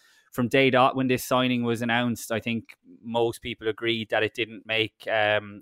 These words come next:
much sense. Um, I don't think Malachi Fekitoa has been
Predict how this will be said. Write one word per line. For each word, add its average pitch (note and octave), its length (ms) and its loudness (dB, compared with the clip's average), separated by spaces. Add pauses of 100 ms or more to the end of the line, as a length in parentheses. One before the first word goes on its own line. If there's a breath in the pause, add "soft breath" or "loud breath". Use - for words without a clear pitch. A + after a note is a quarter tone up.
much G#2+ 320 -6
sense. C3+ 640 -2
Um, A2 600 -6
I A#2+ 100 0
don't A#2 140 0
think A2 160 -8
Malachi A2 380 -2
Fekitoa A#2 580 0
has G#2+ 140 -2
been A2+ 400 -4